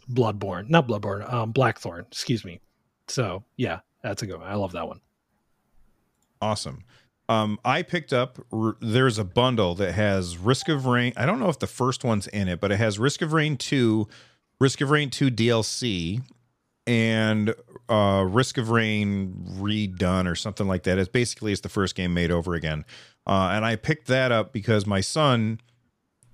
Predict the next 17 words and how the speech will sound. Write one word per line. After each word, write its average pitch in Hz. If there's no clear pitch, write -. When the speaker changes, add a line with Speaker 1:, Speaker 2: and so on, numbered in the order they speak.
Speaker 2:
came 131
upstairs 107
and 107
he 104
said, 104
"Hey, 143
Dad, 101
here's 131
some 117
money. 110
I 101
wanna 104
make 101
a, 95
I 98
wanna 104
buy 95